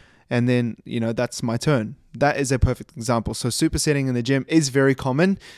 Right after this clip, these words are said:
It's a very time efficient way to train. Um, so I feel like, you know, when you're supersetting and,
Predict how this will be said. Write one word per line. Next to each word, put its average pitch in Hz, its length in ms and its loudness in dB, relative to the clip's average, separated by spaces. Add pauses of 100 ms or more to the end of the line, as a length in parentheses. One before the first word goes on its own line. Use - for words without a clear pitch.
(120)
It's 135 140 -4
a 131 40 0
very 147 160 6
time 135 300 0
efficient 123 380 -2
way 127 100 2
to 120 140 -2
train. 190 440 2 (880)
Um, 120 440 0
so 139 240 4
I 131 160 4
feel 147 160 2
like, 131 260 -2
you 139 120 -2
know, 120 140 2
when 131 240 0
you're 143 220 4
supersetting 135 640 0
and, 110 240 -4